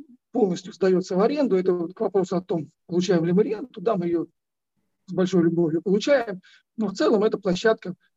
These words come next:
под будущий, э, девелопмент в области жилья. То есть мы планируем получить необходимую градостроительную документацию. Сейчас все эти двадцать пять гектар сданы в аренду, но когда по-, появится документация, мы там порядка двухсот тысяч метров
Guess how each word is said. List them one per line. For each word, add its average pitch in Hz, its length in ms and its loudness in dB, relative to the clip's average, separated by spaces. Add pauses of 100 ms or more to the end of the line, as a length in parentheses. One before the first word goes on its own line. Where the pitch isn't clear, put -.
(120)
под 185 160 -2
будущий, 180 500 0
э, 151 580 0 (460)
девелопмент 180 560 2
в 220 60 -14
области 170 380 -12
жилья. 160 320 -8
То - 60 -20 (120)
есть - 100 -20
мы 202 180 -14 (300)
планируем 180 420 2
получить 165 400 -6
необходимую 165 580 -6
градостроительную 180 640 -4
документацию. 247 680 -4 (720)
Сейчас - 480 -6 (100)
все - 380 0
эти 185 280 0 (300)
двадцать 190 400 -4
пять 214 140 -8
гектар 185 340 -8
сданы 180 280 0
в 175 40 0
аренду, 302 440 -2 (920)
но 214 380 4
когда 170 460 -4
по-, 180 200 -4
появится 170 440 -2
документация, 185 640 -4
мы 165 100 -4
там 175 180 -12
порядка 175 320 -10
двухсот 180 300 -10
тысяч - 320 -14
метров 185 320 -6